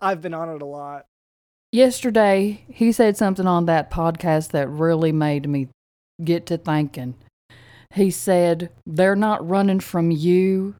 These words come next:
Speaker 2: They're running from the trauma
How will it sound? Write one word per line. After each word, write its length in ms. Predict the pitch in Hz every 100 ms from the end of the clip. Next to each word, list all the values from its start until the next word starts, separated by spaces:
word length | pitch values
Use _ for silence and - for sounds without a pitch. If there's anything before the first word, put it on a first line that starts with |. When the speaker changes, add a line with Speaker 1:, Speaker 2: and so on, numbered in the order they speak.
| _ _ _ _ _ _ _
Speaker 2:
They're 500 | 165 151 165 180 180
running 520 | 175 202 190 180 175
from 800 | 165 - 180 175 165 156 151 151 - _ _ - _ _ _
the 160 | 160 180
trauma 1040 | - - 185 180 175 170 160 147 143 156